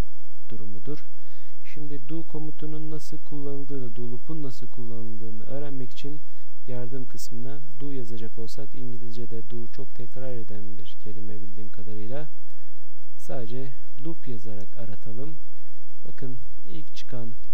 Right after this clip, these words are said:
Using Do Loop Statements'a tıklıyoruz. Hemen gördüğünüz gibi bu do loop'un yardım konusu değil.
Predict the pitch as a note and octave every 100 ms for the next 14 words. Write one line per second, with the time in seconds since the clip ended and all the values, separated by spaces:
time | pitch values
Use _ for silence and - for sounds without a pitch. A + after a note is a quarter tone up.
0 | C#3 B2+ B2 - B2+ B2 C#3 - - C3
1 | C3+ C3+ B2 - A#2 - - - A2+ A#2
2 | D3 D3+ - - - - - - - C#3
3 | B2 B2 B2+ C3+ B2 A#2 A2 - A2 C#3+
4 | D3+ - - B2 C#3+ D3 - - C3+ B2+
5 | B2+ - D3+ D#3+ - B2 A#2+ A#2+ A#2 B2+
6 | C#3 - A#2+ A#2 A#2 - E3 - - -
7 | - - C3